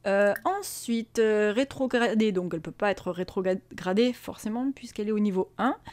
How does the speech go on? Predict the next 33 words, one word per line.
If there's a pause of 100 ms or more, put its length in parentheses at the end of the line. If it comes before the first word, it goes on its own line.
(320)
Ensuite,
demander
de
fabriquer (240)
à
la
station
de
chirurgie. (420)
Euh,
par
exemple,
on
peut
lui
demander
de
préparer
un
agent
calmant
à
base
d'herbe
à
chat. (680)
Ou
on
peut
lui
demander
de
préparer